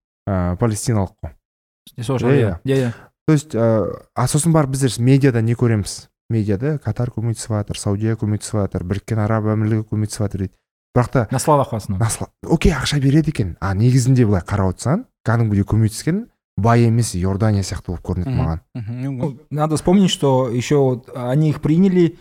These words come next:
Speaker 2: и палестинцы устроили же там госп-, точнее, хотели устроить
Speaker 1: Да, да, да,
Speaker 2: госпереворот,
Speaker 1: да.
Speaker 2: там, Чёрный Октябрь так
Speaker 1: Да.
Speaker 2: называемый. Это
Speaker 3: Мгм.
Speaker 2: потом та группа, которая в Мюнхене работала.
Speaker 1: Это
Speaker 2: Ну,
Speaker 1: да.
Speaker 2: работала плохое слово, но вы поняли.
Speaker 1: Ну,
Speaker 2: Все
Speaker 1: как
Speaker 2: знают
Speaker 3: это,
Speaker 2: её
Speaker 3: иә,
Speaker 2: после
Speaker 3: иә.
Speaker 2: Мюнхена.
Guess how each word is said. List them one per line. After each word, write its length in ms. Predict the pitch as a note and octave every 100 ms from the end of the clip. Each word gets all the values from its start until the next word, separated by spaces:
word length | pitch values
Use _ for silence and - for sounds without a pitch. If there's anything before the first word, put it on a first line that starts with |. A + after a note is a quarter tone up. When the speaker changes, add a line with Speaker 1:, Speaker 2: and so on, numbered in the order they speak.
| - - _ _ _ _
Speaker 2:
и 320 | A#2+ B2+ B2+
палестинцы 1040 | A#2+ C#3 C#3 C3 D#3+ E3+ E3+ E3 D#3+ A#2+ G2
устроили 480 | C3 C3+ - D3+ D3
же 80 | B2
там 180 | C#3 C3+
госп-, 240 | D3 -
точнее, 260 | - D3+ D#3
хотели 320 | D3 F#3 E3
устроить 260 | C#3 C#3 G#2+
Speaker 1:
Да, 20 |
да, 60 | G#2
да, 60 |
Speaker 2:
госпереворот, 380 | A2 - F3 G3+
Speaker 1:
да. 60 | G#2+
Speaker 2:
там, 240 | A2+ A2+
Чёрный 300 | - C#3+ C#3+
Октябрь 280 | C#3 G3+ D3+
так 120 | A#2
Speaker 1:
Да. 60 | A2+
Speaker 2:
называемый. 380 | G#2+ G#2+ F#2+ G2+
Это 80 |
Speaker 3:
Мгм. 80 | B2+
Speaker 2:
потом 200 | C3 D3+
та 100 | D3+
группа, 200 | D3+ C#3+
которая 460 | C3 B2 B2+ B2 G#2+ - _
в 80 | B2+
Мюнхене 340 | D#3 C#3+ B2+
работала. 460 | A#2 A2+ G#2+ F#2+ F2+ _ -
Speaker 1:
Это 80 | F3
Speaker 2:
Ну, 60 |
Speaker 1:
да. 80 | B2
Speaker 2:
работала 340 | C#3 E3+ C3+ B2
плохое 280 | C#3+ A#3
слово, 180 | G3+ B2+
но 100 | B2
вы 80 | C#3+
поняли. 360 | C#3 B2 G2 F#2 -
Speaker 1:
Ну, 80 | C#3+
Speaker 2:
Все 220 | B2 A#2
Speaker 1:
как 60 | D3
Speaker 2:
знают 200 | B2 A2
Speaker 3:
это, 60 |
Speaker 2:
её 100 | B2 A2
Speaker 3:
иә, 60 | G2
Speaker 2:
после 280 | A#2+ - A#2+
Speaker 3:
иә. 40 |
Speaker 2:
Мюнхена. 340 | A#2+ A2 F#2